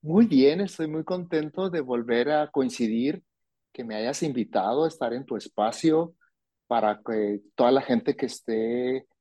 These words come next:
en algún momento conectándose a esta información que vamos a estar platicando, eh, pues pueda tener el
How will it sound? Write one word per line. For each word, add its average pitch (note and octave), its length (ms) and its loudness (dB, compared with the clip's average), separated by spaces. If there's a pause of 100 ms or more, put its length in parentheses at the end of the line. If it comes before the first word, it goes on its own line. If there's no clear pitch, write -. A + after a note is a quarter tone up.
(120)
en A#2+ 160 -6
algún A#2 300 -2
momento C3 360 -2
conectándose B2 880 -2
a G2+ 120 0
esta G#2 240 -6
información A#2 920 -4 (460)
que B2 140 0
vamos A2 280 0
a C#3 40 -4
estar A2+ 260 -2
platicando, C3+ 800 0 (320)
eh, A2+ 480 2
pues A#2+ 300 4
pueda C3+ 320 0
tener C3 260 -2
el C#3+ 380 -2